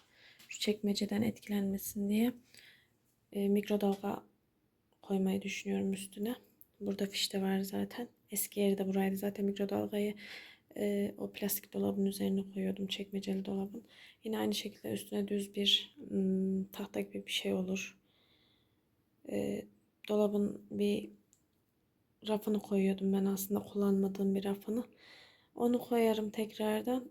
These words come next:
Üzerine de mikrodalgayı koymayı düşünüyorum. Mikrodalganın kapağı,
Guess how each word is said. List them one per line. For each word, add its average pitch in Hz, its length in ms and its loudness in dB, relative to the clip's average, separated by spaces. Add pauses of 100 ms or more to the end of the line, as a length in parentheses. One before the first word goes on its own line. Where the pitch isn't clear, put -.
Üzerine 220 420 2
de 208 60 2
mikrodalgayı 208 640 0
koymayı 208 440 2
düşünüyorum. 214 440 -4 (880)
Mikrodalganın 202 580 0
kapağı, - 460 0